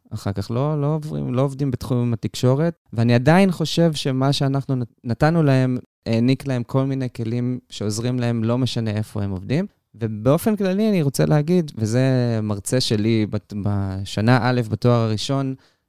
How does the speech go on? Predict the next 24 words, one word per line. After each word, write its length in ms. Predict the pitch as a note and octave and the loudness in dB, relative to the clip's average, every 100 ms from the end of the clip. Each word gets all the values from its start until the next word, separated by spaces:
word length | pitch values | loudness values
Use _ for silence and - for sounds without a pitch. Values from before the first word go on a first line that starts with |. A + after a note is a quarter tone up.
| _ - | _ 2
לא 100 | C3+ | 4
בתקשורת, 640 | C#3+ A#2+ - A2 G#2 G2 | 4 2 -2 0 0 -4
האמת, 340 | G#2+ G#2+ A2 | -4 -4 -4
אמר 280 | G#2+ A#2 A#2+ | -2 -2 -2
לנו 260 | A#2+ A#2+ A2+ | -4 -4 -6
ששאלו 480 | - G2 F#2+ G2+ C3 | -6 -6 -2 2 2
אותו 200 | C3 A2+ | 2 -2
עוד 160 | G2+ | -4
פעם 220 | - G2+ | -6 -4
על 100 | F#2 | -4
ה-, 160 | F2+ G#2+ | -4 -4
"מה 180 | G2 C3 | 0 2
נעשה 300 | D3 A#2+ C3+ | 0 -2 0
עם 160 | C3 | 2
התואר 380 | A2+ - A2+ G2+ | 2 4 4 4
הזה, 200 | F#2+ F2+ | 0 -2
ומה 200 | F2+ G2 | -4 -4
נעשה 260 | A#2+ A#2 A#2+ | -4 -4 -4
עם 60 | A2 | -6
התואר?" 200 | - - _ _ - | -8 -16 _ _ -4
יש 160 | D#3 G3 | 0 0
לכם 240 | F#3+ E3+ | 2 0
את 100 | C#3 | 0
הפריבילגיה 1000 | C3 A2+ B2 A2+ A#2 C#3+ D#3+ E3+ E3+ | -2 2 2 2 2 2 2 -2 -2